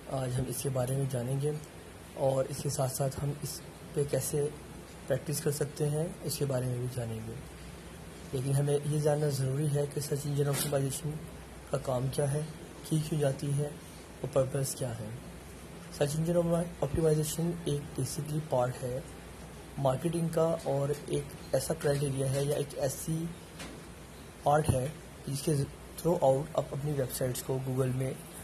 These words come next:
rank करवा सकते हैं, लेकिन उसके लिए आपको कुछ basic चीज़ें पता होनी बहुत ज़रूरी है। Like, आपका domain कैसा है, उसकी एज क्या है, plus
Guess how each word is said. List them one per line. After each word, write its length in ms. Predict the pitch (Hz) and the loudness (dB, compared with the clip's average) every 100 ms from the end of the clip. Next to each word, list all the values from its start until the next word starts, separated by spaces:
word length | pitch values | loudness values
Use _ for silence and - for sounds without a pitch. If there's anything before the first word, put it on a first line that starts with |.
| - | -2
rank 220 | 135 135 135 | 4 4 4
करवा 220 | 151 147 | 2 2
सकते 320 | - - 143 | 0 -2 -2
हैं, 260 | 131 143 - - - - - - - - | 0 0 -4 -12 -16 -16 -14 -14 -14 -6
लेकिन 200 | 143 143 | -4 -2
उसके 260 | 165 147 170 | -2 0 2
लिए 220 | 165 175 151 | 2 2 2
आपको 260 | 139 - | 0 0
कुछ 160 | 143 156 | -2 -2
basic 420 | 139 135 - 151 | 0 0 0 -2
चीज़ें 420 | - 127 139 170 | -2 0 -2 -2
पता 180 | 143 139 | -2 2
होनी 220 | 131 135 | 2 2
बहुत 320 | 139 127 139 | 2 2 4
ज़रूरी 300 | 131 123 117 | 4 2 0
है। 260 | 107 - - - - - - - - - - 131 | -4 -6 -10 -10 -12 -12 -12 -14 -14 -14 -8 -2
Like, 220 | 123 135 - - | 0 0 -4 2
आपका 220 | 135 - 135 | 2 4 2
domain 400 | 135 131 135 160 - - - - - - | 2 2 0 -2 -6 -10 -10 -10 -10 -2
कैसा 260 | 135 - 147 | 0 2 2
है, 280 | 139 143 143 - - - | 4 2 -2 -10 -14 -12
उसकी 380 | - 165 160 135 | -8 -6 -4 -2
एज 220 | 127 - | -2 -2
क्या 140 | 147 143 | 0 0
है, 300 | 135 135 135 - - - - - - - - | 0 -2 -4 -10 -14 -14 -14 -14 -12 -12 2
plus 300 | 139 139 - | 4 4 0